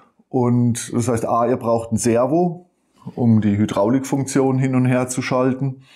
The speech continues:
mit dem Servo und ihr braucht ein paar zusätzliche Teile.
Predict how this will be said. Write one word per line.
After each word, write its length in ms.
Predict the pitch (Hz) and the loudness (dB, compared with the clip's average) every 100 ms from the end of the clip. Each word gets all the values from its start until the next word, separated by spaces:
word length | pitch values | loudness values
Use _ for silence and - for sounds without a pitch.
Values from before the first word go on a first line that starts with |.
| - _ | -20 _
mit 160 | 127 120 | -4 0
dem 120 | 120 | 0
Servo 600 | 117 120 117 120 127 127 - - | 2 2 2 2 0 -2 -8 -8
und 120 | 120 | 0
ihr 100 | 117 | 0
braucht 320 | 113 113 113 | 2 -2 -2
ein 80 | 113 | -4
paar 180 | 120 110 | -4 -2
zusätzliche 720 | - 120 120 110 - 104 110 | 0 0 2 0 -2 -4 -2
Teile. 460 | 110 110 92 78 | -2 0 0 -2